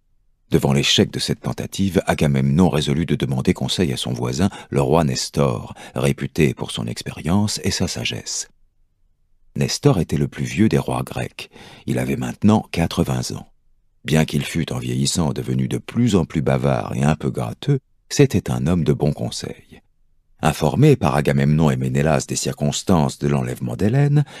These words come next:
il se lança dans un interminable discours, se référa aux précédents historiques, pesa le pour, pesa le contre, s'embrouilla tant qu'il oublia l'objet de la visite d'Agamemnon et que celui-ci dut, à plusieurs reprises, le lui rappeler.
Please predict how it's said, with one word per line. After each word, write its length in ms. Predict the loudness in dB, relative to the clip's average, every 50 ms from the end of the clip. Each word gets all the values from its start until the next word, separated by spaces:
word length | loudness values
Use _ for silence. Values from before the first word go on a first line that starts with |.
| -14 0 4
il 240 | 4 4 4 2
se 160 | 0 2 2 4
lança 480 | 4 4 2 2 0 0 0 2 2
dans 240 | 2 0 0 2 2
un 80 | 4 4
interminable 840 | 4 4 4 4 2 0 2 2 2 2 2 2 2 0 -2 -4
discours, 600 | -6 -6 -6 -8 -4 -2 0 2 2 2 0 -2 -4 -6 -10 -12 -8
se 200 | -4 0 4 4
référa 760 | 6 6 4 2 2 2 0 0 2 2 2 0 0 -4 -6
aux 180 | 0 4 4 4
précédents 520 | 4 2 0 -2 0 0 0 0 0 0
historiques, 680 | 0 -2 -4 -6 -4 -2 -2 0 0 0 0 0 -2 -6 -12 -16 -10 _
pesa 320 | 2 4 4 4 4 2
le 140 | 2 0 -2
pour, 400 | -6 -6 -4 0 0 2 0 0 -4 -8 -16 -12 -2
pesa 320 | 4 4 4 6 4 2
le 140 | 0 0 -4
contre, 460 | -4 -4 -2 0 0 -2 -2 -6 -10 -10 -14 -14 -10
s'embrouilla 640 | -4 0 2 2 4 4 4 4 2 2 0 -2 -2
tant 300 | 0 2 2 4 4 2 -2 -8 -14 -14 -8
qu'il 200 | -2 -2 0 2
oublia 380 | 4 2 4 4 4 4 4 4
l'objet 400 | 4 2 2 2 4 4 4 4
de 80 | 4 2
la 100 | 2 2
visite 340 | 2 0 2 2 0 0
d'Agamemnon 640 | 0 0 -2 0 -2 -2 -2 -2 0 2 4 2 4 4
et 260 | 6 6 6 4 2
que 160 | -2 -2 -2
celui-ci 600 | -2 -2 -4 -4 -4 -4 -4 -4 -4 -4 -4 -4 -4
dut, 260 | -4 -2 -2 -2 -2 0
à 160 | 2 2 2
plusieurs 320 | 2 -2 -8 -10 -8 -8 -10
reprises, 500 | -10 -8 -4 -2 -2 0 0 -2 -2 -4 -6 -10 -12 -6
le 140 | -4 -4 -2
lui 160 | 0 0 0
rappeler. 460 | 0 -2 -4 -6 -10 -12 -12 -12 -14